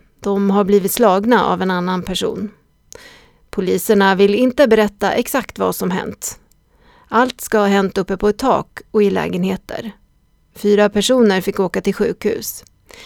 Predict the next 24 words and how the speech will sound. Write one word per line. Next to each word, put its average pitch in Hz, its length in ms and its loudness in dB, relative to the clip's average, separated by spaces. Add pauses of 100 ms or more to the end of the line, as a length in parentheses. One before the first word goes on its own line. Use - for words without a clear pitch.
Ingen 226 300 6
har 226 100 4
fått 220 140 -4
svåra 262 380 2
skador. - 460 -8 (380)
Många 208 320 2
poliser 202 640 0
ryckte 196 300 -4
ut - 280 -6
och - 220 -2
de 247 180 4
tog 208 140 -8
fast - 280 -10
en - 120 -4
man. - 300 -8 (200)
Han 202 220 -2
är 202 40 2
misstänkt - 580 -2
för - 160 -6
att 160 120 -6
ha 180 80 -8
slagit 180 520 -6
de - 200 -12
andra. - 320 -12